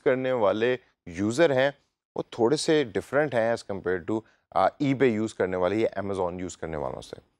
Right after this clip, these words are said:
आ, the category is different, उनको इन्फॉर्मेशन रीड करने का स्टाइल उनका डिफरेंट है। आ,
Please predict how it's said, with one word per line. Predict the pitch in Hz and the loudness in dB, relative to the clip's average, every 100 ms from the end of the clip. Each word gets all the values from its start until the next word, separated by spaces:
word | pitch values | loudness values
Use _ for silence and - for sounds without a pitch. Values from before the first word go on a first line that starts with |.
| _ _ _ _ _ | _ _ _ _ _
आ, | 92 95 95 71 - 113 | 2 4 2 0 -8 -8
the | 117 120 - | -2 -2 2
category | 143 165 147 147 131 | 2 2 2 4 4
is | 117 | 2
different, | 123 - 123 117 | -2 2 2 2
उनको | 113 110 117 117 - _ - | -2 0 4 4 4 _ -6
इन्फॉर्मेशन | 131 120 131 120 135 107 | -2 2 2 2 2 2
रीड | 131 147 | 2 4
करने | 127 113 113 | 2 2 0
का | 110 | -2
स्टाइल | - 120 117 123 | 0 2 4 2
उनका | 107 107 | 0 -2
डिफरेंट | 92 90 104 95 | -2 -4 -6 -4
है। | 101 95 90 _ _ _ | 0 0 0 _ _ _
आ, | 95 92 90 | 2 4 4